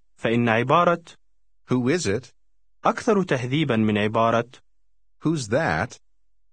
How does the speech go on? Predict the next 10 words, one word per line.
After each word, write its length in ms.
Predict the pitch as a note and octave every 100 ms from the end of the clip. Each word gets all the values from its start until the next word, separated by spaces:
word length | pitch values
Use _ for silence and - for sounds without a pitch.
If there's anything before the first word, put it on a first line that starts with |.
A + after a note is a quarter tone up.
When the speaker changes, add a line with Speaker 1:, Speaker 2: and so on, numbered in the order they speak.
| -
Speaker 1:
انتبه 560 | D#3 G#3+ A3+ A#3 -
ألا 220 | D#3 C#3+ C3
تستعمل 520 | B2+ - D3 E3 D3+
الشكل 360 | C3+ C#3+ -
المختصر. 600 | B2+ B2+ - D3 - - - _ _ _ _ _ -
اطلب 300 | G#3+ B3+ A#3+
من 180 | F3+ D#3
الشخص 380 | - E3+ -
مرة 420 | D#3 C#3+ D3 D3+ C#3+
ثانية 560 | - G#2 G#2+ G#2 A2